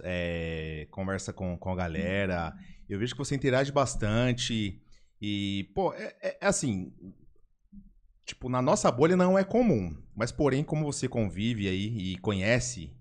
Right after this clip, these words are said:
algumas pessoas, não é tão incomum assim, né? Tem bastante mulheres que têm.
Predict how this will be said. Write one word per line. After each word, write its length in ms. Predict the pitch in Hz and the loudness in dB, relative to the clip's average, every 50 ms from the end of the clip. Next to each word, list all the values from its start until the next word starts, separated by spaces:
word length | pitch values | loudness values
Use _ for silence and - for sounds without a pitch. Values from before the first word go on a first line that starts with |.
| - - | -12 -10
algumas 300 | 92 87 87 92 90 - | -8 -6 -4 -6 -6 -6
pessoas, 680 | - 95 87 - - - 110 117 131 139 143 143 - - - - - - - - _ _ | -6 -6 -6 -6 -4 -2 0 0 0 0 -2 -4 -8 -12 -14 -18 -20 -20 -20 -20 _ _
não 180 | - 113 139 185 | -6 -4 0 0
é 60 | 196 | 0
tão 120 | 185 - 156 | 0 0 0
incomum 300 | 143 - 147 143 147 147 | 0 0 -2 0 0 -2
assim, 240 | 151 - 113 90 | -2 -2 -4 -2
né? 160 | 85 90 95 98 | -2 -2 -4 -4
Tem 160 | - 104 98 | -4 -6 -6
bastante 440 | 98 90 - 113 113 113 - 117 101 | -6 -4 -4 -4 -4 -4 -4 -4 -4
mulheres 340 | 92 92 92 95 92 92 | -2 -2 -2 -2 -4 -4
que 100 | - - | -8 -16
têm. 680 | - - 90 95 101 107 110 110 107 107 107 104 104 | -8 -6 -4 -2 -2 -2 -2 -2 -2 -4 -6 -6 -8